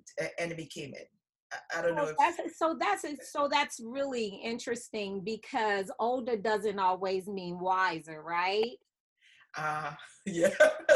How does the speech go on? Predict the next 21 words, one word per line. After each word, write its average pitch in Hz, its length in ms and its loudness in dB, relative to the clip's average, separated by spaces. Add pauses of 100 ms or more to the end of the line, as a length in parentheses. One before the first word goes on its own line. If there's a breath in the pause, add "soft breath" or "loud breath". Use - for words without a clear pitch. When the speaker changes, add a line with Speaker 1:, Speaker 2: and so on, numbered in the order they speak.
(140)
Speaker 1:
that's - 260 6
correct. 233 460 2 (180)
Speaker 2:
Right. 233 600 2
Speaker 1:
Yes. - 320 4
Speaker 2:
So, 277 480 6 (100)
you 320 240 2
know, 254 180 4
we 269 380 -2
all 277 320 4
need 254 320 0
a 196 100 2
savior. 190 880 -2
And 226 160 0
so 240 360 0
it 240 220 -4
doesn't 294 460 -2
matter 220 460 -2
how 196 260 0
old 208 540 2
you 175 240 -12
are. 170 500 -2